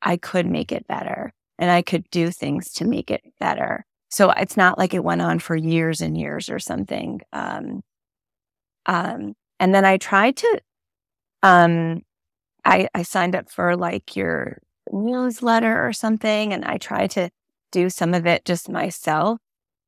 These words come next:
unstructured, and, and that didn't <laughs> go so well. I really needed your structured guidance because I was having a lot of anxiety, and I wasn't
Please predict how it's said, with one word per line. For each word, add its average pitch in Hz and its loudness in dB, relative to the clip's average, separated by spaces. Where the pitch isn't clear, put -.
unstructured, 175 2
and, 80 -4
and 78 -4
that 147 -4
didn't - -2
<laughs> - -20
go - -2
so - -4
well. - -4
I 180 4
really 185 4
needed 170 2
your 151 -4
structured - -6
guidance - -2
because 180 -4
I 170 6
was 175 -2
having 175 -6
a 156 -6
lot - -8
of - -10
anxiety, 180 -4
and 202 0
I 208 6
wasn't 233 2